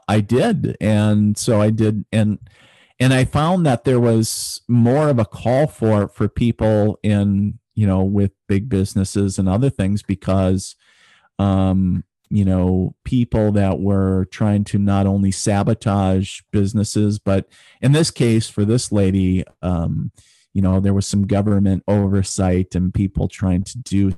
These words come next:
some, some s-, shady stuff, shall we say, and kind of just, you know, trying to, um,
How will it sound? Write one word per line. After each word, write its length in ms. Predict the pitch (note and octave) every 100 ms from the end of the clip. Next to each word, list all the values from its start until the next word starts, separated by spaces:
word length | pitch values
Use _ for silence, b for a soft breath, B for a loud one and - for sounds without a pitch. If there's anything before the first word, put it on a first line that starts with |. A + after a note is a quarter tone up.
| -
some, 420 | - F2+ F2+ F#2+ b b b b -
some 240 | - C#3+
s-, 200 | A#2+ - _ -
shady 480 | - D3+ C#3+ C#3
stuff, 480 | A#2+ - - A2+ -
shall 320 | - - A2
we 100 | G#2
say, 320 | G2 - G2+ G2
and 280 | F#2+ F#2+
kind 240 | - G#2 G2
of 180 | F#2+ - _ -
just, 280 | G#2+ - -
you 100 | A2+
know, 220 | G2 F#2+
trying 500 | - A#2 A2+ G#2+ G#2+
to, 480 | - G#2 G2+ F#2+ b b b b b b -
um, 800 | G2 G1+ A1 G#1 G1+ G1+ G1+ -